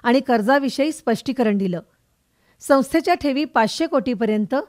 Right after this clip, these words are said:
आणि कर्ज तीनशे चोपन्न कोटींपर्यंत नेण्याचं उद्दिष्ट असल्याचं अध्यक्ष भूपाल गिरमल यांनी सांगितलं.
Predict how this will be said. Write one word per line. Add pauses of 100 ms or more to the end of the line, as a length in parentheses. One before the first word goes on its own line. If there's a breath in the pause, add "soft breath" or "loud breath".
(280 loud breath)
आणि
कर्ज (160)
तीनशे
चोपन्न
कोटींपर्यंत
नेण्याचं
उद्दिष्ट
असल्याचं (280 soft breath)
अध्यक्ष
भूपाल
गिरमल
यांनी
सांगितलं.